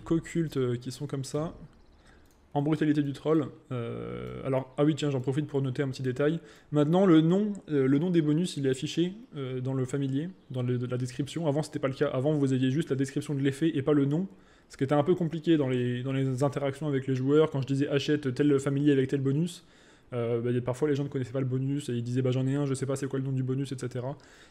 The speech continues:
Donc là, c'est plus clair qu'il l'ait mis ici. Je reviens du coup à ce que je disais sur la brutalité du troll. Je comprends la volonté de le nerf. Je pense effectivement c'est nécessaire, mais là le nerf est trop violent. Là c'est pas un nerf, c'est une destruction complète, euh, du familier.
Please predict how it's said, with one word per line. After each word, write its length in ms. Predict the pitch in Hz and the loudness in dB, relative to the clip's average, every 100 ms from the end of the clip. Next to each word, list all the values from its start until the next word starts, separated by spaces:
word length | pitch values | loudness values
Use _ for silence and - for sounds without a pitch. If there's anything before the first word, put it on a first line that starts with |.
| - | -8
Donc 140 | 123 | 0
là, 80 | 139 | 2
c'est 120 | 131 | 2
plus 160 | 127 135 | -2 -2
clair 220 | - 147 | -2 -2
qu'il 160 | 131 123 | -2 -4
l'ait 80 | |
mis 160 | 131 131 | -4 -6
ici. 220 | 123 123 - - - - 131 | -8 -14 -16 -20 -20 -12 0
Je 140 | 151 | 6
reviens 220 | 156 190 | 6 6
du 100 | 170 | 2
coup 160 | 165 190 | 4 4
à 60 | |
ce 80 | 165 | 4
que 80 | 151 | 2
je 60 | 131 | 2
disais 120 | 156 | 2
sur 140 | 156 | 2
la 60 | 131 | -4
brutalité 380 | 131 143 139 135 | -2 -2 0 -2
du 120 | 135 | -2
troll. 320 | - 151 120 - | 0 2 0 -2
Je 140 | 135 | -2
comprends 360 | 147 180 160 190 | 0 0 0 4
la 80 | 160 | 6
volonté 360 | 147 156 147 | 6 4 2
de 60 | 143 | 2
le 80 | 139 | 2
nerf. 280 | 143 151 143 110 - _ _ _ _ _ _ _ - | 2 -2 -6 -8 -14 _ _ _ _ _ _ _ -8
Je 120 | 135 | -4
pense 200 | 135 160 | 0 2
effectivement 380 | 143 139 143 151 | 2 0 0 -2
c'est 100 | 151 | 0
nécessaire, 440 | 135 131 127 156 143 | -2 -2 0 0 2
mais 100 | 131 | 2
là 80 | |
le 80 | 139 | 2
nerf 220 | 131 143 | 0 -2
est 20 | 131 | -4
trop 160 | - | -2
violent. 340 | 131 135 147 165 - - | 2 4 2 -2 -12 0
Là 100 | 143 | 2
c'est 140 | 147 139 | 4 4
pas 80 | 143 | 4
un 100 | 143 | 4
nerf, 140 | 160 | 0
c'est 100 | 143 | 0
une 80 | 131 | 2
destruction 400 | 147 - 151 151 | 2 0 -4 -4
complète, 380 | 147 135 147 127 | 0 2 2 2
euh, 160 | 123 | 0
du 100 | 120 | -2
familier. 420 | 135 127 120 143 | -4 -4 -4 -4